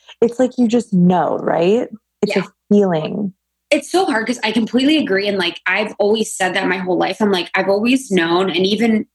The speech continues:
Speaker 2: uh, you know, I had another person that was, like, a very influential relationship in my life when I was very young.
Speaker 1: Mm-hmm.
Speaker 2: And I knew with that one, what I know now is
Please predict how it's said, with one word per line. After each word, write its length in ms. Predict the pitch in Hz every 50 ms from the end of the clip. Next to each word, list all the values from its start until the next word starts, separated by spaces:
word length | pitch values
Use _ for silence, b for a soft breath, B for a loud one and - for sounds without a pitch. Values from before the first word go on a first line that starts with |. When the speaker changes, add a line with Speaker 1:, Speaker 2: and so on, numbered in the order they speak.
| _ _ _ -
Speaker 2:
uh, 20 | 214
you 100 | 202 208
know, 120 | 208 202
I 40 | 196
had 240 | 196 202 196 202 190
another 640 | 196 190 185 180 180 185 185 180 175 175 175 175 - _ _
person 280 | 196 185 - - 190
that 140 | 185 175 175
was, 140 | 175 185 -
like, 140 | 185 180 190
a 100 | 185 170
very 340 | 185 175 170 175 175 - - _ _
influential 500 | - 208 196 190 190 180 180 175 - 180
relationship 460 | 170 170 170 170 170 - 175 - 175 175 180
in 60 | 175
my 120 | 170 170
life 180 | 170 170 175 175 -
when 80 | 175 170
I 40 | 170
was 100 | 170 165 _
very 200 | 175 170 170 165
young. 340 | 165 170 170 170 175 196 233
Speaker 1:
Mm-hmm. 420 | 240 - _ - - - - 208 196
Speaker 2:
And 80 | 202
I 220 | 190 196 202 196 190
knew 260 | 185 185 180 185 190
with 220 | 180 190 190 190
that 240 | - 170 165 - -
one, 360 | 226 262 294 277 247 247 - _
what 280 | - 185 185 190 208 202
I 120 | 196 185
know 280 | 185 185 185 190 190 190
now 460 | 185 175 175 175 180 175 175 170 170 - 190
is 180 | 190 175 -